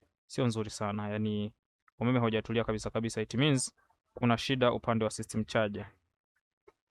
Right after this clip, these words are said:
Yeah, kama unaweza kuona nimechomoa na kuchomeka tena na ush-, inaonekana kushuka voltage na kupanda bila kuwa na matokeo sahihi kabisa kwamba why voltage zinasheki kiwango hicho.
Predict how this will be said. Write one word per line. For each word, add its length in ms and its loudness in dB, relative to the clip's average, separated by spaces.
Yeah, 320 0
kama 140 2
unaweza 200 4
kuona 220 6
nimechomoa 380 2
na 60 4
kuchomeka 320 2
tena 240 4
na 100 6
ush-, 220 -2
inaonekana 360 2
kushuka 300 0
voltage 300 2
na 100 2
kupanda 460 2
bila 180 4
kuwa 200 4
na 100 4
matokeo 1000 0
sahihi 400 0
kabisa 460 2
kwamba 380 2
why 120 6
voltage 360 0
zinasheki 520 -2
kiwango 320 -2
hicho. 260 -6